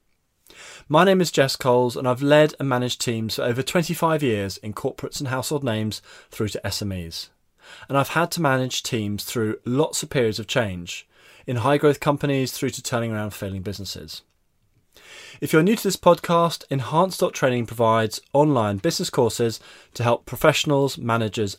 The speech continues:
and business owners improve their performance. And if you like this podcast, please share it with friends and colleagues and visit us at enhance dot training. So let's cover communication. It's an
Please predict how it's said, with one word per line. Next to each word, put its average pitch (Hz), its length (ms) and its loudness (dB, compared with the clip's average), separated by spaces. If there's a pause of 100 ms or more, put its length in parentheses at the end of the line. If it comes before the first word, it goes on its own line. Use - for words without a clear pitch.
(120)
and 165 200 0
business 151 320 -2
owners 98 440 -2
improve 101 420 -6
their 101 180 -4
performance. 87 600 -10 (1040)
And 151 100 4
if 156 100 -2
you 196 60 2
like 214 220 6
this 180 120 -2
podcast, 160 640 4
please 190 380 2
share 156 220 6
it 147 60 6
with 127 80 -8
friends 123 480 0
and 165 200 2
colleagues 131 520 2
and 117 140 -2
visit 135 280 0
us 131 300 -2
at 101 320 -4
enhance 92 400 -6
dot - 180 -10
training. 85 400 -10 (2000)
So - 160 2
let's 226 240 4
cover 156 280 4
communication. 127 880 0 (460)
It's 156 160 -2
an 180 100 0